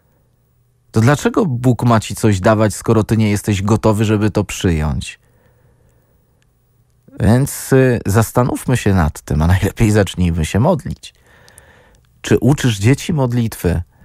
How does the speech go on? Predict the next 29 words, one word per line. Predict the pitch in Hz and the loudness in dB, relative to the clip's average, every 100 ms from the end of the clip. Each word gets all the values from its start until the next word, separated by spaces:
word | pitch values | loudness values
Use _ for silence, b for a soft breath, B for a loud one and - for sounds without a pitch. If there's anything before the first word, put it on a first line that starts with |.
| b b b b b b b b _ _ _ - | b b b b b b b b _ _ _ -4
Wiecie, | 92 113 - 107 | 2 2 4 2
jak | 95 | 2
kiedyś | - - 95 92 | -2 -2 -2 0
modliło | 101 95 98 92 | 0 0 0 0
się | 85 92 | 0 0
jedno | 87 82 87 | -2 0 0
małe | 85 82 82 | 0 0 -2
dziecko? | 85 73 - - - | -2 -6 -6 -8 -6
To | - | -4
są | 80 92 90 B B B B B - | -2 0 0 B B B B B -2
bardzo | 87 95 101 95 | 0 2 0 -2
smutne | 117 117 - 90 | 0 -2 0 -2
słowa. | 78 85 - - - - _ _ | -2 -4 -4 -6 -10 -12 _ _
„Panie | 101 107 110 | 2 4 4
Jezu, | 110 104 104 | 2 0 -2
chcę, | - - 107 | -4 0 2
by | 101 | 2
moja | 104 104 95 | 2 2 0
twarz | - - 98 95 | -2 -2 -2 0
była | 101 95 | 0 0
podobna | - 95 101 92 98 | 0 0 0 0 0
do | 95 | 0
telewizora, | 92 101 95 92 90 107 113 104 | 0 0 0 -2 2 2 4 2
żeby | 98 98 | 0 0
mój | 95 98 | 0 0
tata | - 113 123 | 0 0 0
patrzył | - 82 - - 78 | 0 -2 -2 -4 -2
na | 71 | -2
mnie”. | 65 - - | -4 -6 -12